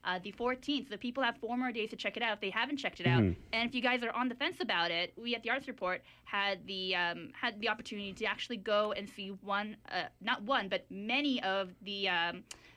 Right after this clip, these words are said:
Speaker 1: uh, movies they, that they, uh, had there. Not only that, but only also Canadian content too.
Speaker 2: Yeah, we've had a
Speaker 1: Awesome.
Speaker 2: heaping smorgasbord of features, yes.
Speaker 1: Mm-hmm.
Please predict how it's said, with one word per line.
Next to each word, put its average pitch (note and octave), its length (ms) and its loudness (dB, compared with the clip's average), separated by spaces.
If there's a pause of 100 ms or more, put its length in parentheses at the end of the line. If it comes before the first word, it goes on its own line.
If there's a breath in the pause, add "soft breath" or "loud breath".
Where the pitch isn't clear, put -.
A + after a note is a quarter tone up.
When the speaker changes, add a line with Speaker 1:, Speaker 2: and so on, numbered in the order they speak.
Speaker 1:
uh, E3+ 180 0
movies G#3 360 -2 (540)
they, F#3 300 2
that G3 120 -2
they, G3 120 4
uh, E3+ 120 4
had A#3+ 260 0
there. G#3 220 4 (160)
Not C4+ 160 4
only D#4+ 260 6
that, A3+ 200 2
but G3 200 0
only B3+ 320 0
also A#3 240 0
Canadian A3 300 -2
content F3+ 340 -2
too. C#3+ 120 -6 (540 loud breath)
Speaker 2:
Yeah, C3 180 6
we've D3 200 8
had F3 180 6
a B2 100 6
Speaker 1:
Awesome. B2 160 2
Speaker 2:
heaping D#3+ 400 4
smorgasbord A#2+ 680 2
of - 80 -8
features, D2+ 640 -4
yes. D2+ 460 -4
Speaker 1:
Mm-hmm. F3+ 160 -14